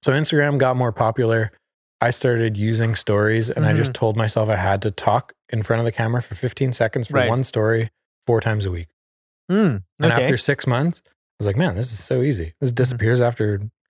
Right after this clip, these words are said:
Speaker 1: twenty-four hours. It doesn't
Speaker 2: Yeah.
Speaker 1: matter what I say." And also, no one is watching, so who cares?
Speaker 2: <laughs> Right.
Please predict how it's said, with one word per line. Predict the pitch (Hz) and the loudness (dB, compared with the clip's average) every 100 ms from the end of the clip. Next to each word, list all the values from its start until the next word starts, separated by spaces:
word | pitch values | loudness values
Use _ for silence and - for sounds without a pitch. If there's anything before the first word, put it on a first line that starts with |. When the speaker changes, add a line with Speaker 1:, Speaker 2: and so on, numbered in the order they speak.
| _ _ - | _ _ -4
Speaker 1:
twenty-four | 117 110 104 | -2 2 2
hours. | 139 147 | 2 2
It | |
doesn't | 139 139 | 2 2
Speaker 2:
Yeah. | 127 | 4
Speaker 1:
matter | 113 | 4
what | 113 110 | 2 2
I | 101 | 0
say." | 127 156 160 156 _ _ _ - | 0 0 0 -4 _ _ _ 0
And | 143 127 175 - - | 0 0 -2 -4 0
also, | 175 196 110 113 - _ _ - | 2 2 0 -2 -4 _ _ -2
no | 120 143 180 | 2 4 4
one | 202 196 | 4 2
is | 156 | 2
watching, | 156 202 - - 85 | 0 0 -2 -6 -6
so | - 127 | -2 0
who | - 175 | 2 0
cares? | - 156 156 | 2 0 2
Speaker 2:
<laughs> | 233 214 190 202 165 185 185 165 170 | 2 2 2 0 2 2 2 2 2
Right. | 151 139 | 2 0